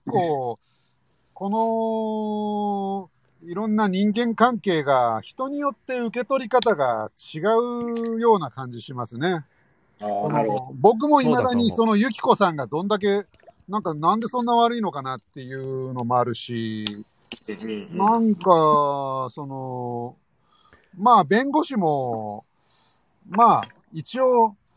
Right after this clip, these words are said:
Speaker 1: その、五郎の言い分も聞きつつ、
Speaker 2: うん。
Speaker 1: でも、まあ、お母さんのね、と暮らすのもいいかもしんないんで、そこは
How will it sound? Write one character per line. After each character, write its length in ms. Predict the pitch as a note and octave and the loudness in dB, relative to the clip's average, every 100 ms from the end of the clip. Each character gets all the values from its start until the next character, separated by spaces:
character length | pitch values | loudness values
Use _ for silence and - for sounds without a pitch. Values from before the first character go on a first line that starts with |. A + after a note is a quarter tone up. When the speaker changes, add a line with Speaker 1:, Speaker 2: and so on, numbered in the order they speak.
| _ _ _ _ _ | _ _ _ _ _
Speaker 1:
そ 160 | - F3 | -8 -4
の、 580 | E3+ D#3+ D3+ C#3+ C3 C3 | 0 0 0 0 -2 0
五 160 | A#3+ C#4 | 2 6
郎 180 | B3 | 6
の 100 | F3+ | 4
言 100 | D#3 F3 | 0 -2
い 80 | |
分 160 | F3+ G3 F#3+ | 0 0 2
も 280 | F#3+ F#3 | 0 0
聞 160 | E3 - | -4 -10
き 120 | G3 | -10
つ 160 | - G#3+ | -6 -8
つ、 340 | - A#2+ F3 - _ _ _ _ _ _ - | -4 -4 -4 -6 _ _ _ _ _ _ -12
Speaker 2:
う 60 | |
ん。 280 | A#3 F#3+ E3 | -8 -8 -4
Speaker 1:
で 140 | F3 G3+ | 2 4
も、 520 | F3+ C#3 B2 A2+ B2 | 6 6 4 2 2
ま 140 | F#3+ F3 | 6 6
あ、 80 | B2 | 4
お 140 | C3 | 0
母 240 | - G#3+ G3 | 2 4 4
さ 260 | D#3+ C3 | 0 -8
ん 600 | A#2 G#2+ G#2 G2+ G2+ G2+ | -10 -14 -16 -16 -14 -12
の 120 | G#2+ E3+ | -10 -6
ね、 240 | A#3 D3 - - | -4 -6 -8 -10
と 100 | C#3+ | -8
暮 200 | E3+ E3+ | -2 -2
ら 60 | |
す 120 | - | -2
の 140 | F3+ D3 | -6 -6
も 400 | B2 A2+ G#2+ B2+ | -4 -6 -6 -10
い 100 | F3 | -10
い 40 | |
か 140 | - C3+ | -8 -8
も 80 | |
し 160 | A#2+ A#2+ | -8 -14
ん 120 | A#2 | -14
な 120 | A#2 | -12
い 60 | A2+ | -12
ん 120 | G#2+ | -14
で、 360 | G#2 G2+ G2 G2 _ _ _ - | -14 -14 -14 -18 _ _ _ -12
そ 200 | - D#3 | -4 0
こ 220 | G#3 G#3+ | 6 8
は 840 | A3 G#3+ G#3+ G#3 G#3 G#3 G3+ G3+ | 8 6 4 2 0 -2 -4 -6